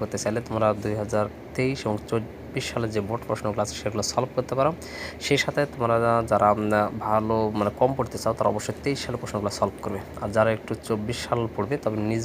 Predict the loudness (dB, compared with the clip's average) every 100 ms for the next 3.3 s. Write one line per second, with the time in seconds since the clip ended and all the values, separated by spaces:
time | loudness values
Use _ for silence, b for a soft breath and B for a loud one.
0 | -2 -2 -4 -2 -2 2 0 0 -2 0
1 | 0 -2 -2 -4 -4 -4 -4 -4 -4 -4
2 | -2 -2 -4 -6 B B B 2 4 4
3 | 4 4 2